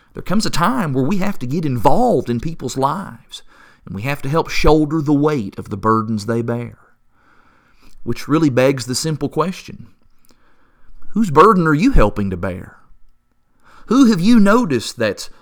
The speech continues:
limping along and needs some encouragement? Who is it that's struggling with family or work issues, struggling with depression, maybe even struggling with sin that could use some assistance?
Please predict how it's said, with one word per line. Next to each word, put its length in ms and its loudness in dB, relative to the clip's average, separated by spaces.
limping 480 0
along 640 2
and 160 -8
needs 300 -2
some 180 -2
encouragement? 800 -8
Who 140 2
is 240 4
it 100 -2
that's 180 -6
struggling 640 0
with 220 -12
family 800 -2
or 160 -6
work 480 2
issues, 800 -6
struggling 400 2
with 200 0
depression, 680 6
maybe 280 -2
even 200 -2
struggling 520 -2
with 100 -4
sin 720 -2
that 240 -4
could 160 -4
use 360 4
some 220 0
assistance? 880 -10